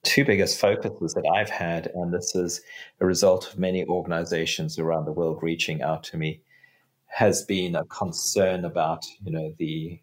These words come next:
force majeure elements on contract provisions for P P P contracts,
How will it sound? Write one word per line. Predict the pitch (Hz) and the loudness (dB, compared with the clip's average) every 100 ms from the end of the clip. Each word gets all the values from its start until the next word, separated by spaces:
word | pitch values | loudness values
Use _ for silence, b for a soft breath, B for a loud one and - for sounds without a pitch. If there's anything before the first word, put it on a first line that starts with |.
| _ _ | _ _
force | - 101 92 - | 0 2 2 0
majeure | 80 76 92 92 | -4 -2 -2 0
elements | 98 92 95 98 - | -2 -2 -4 -6 -10
on | - 85 | -10 -8
contract | - 87 - 85 - | -6 -4 -4 -6 -6
provisions | - 85 82 - 95 95 - - | -10 -6 -4 -4 -6 -8 -10 -8
for | 87 | -8
P | - 80 | -6 -8
P | 85 | -8
P | - 87 | -8 -6
contracts, | - 87 87 - 98 101 - | -2 -2 -2 -2 -4 -6 -12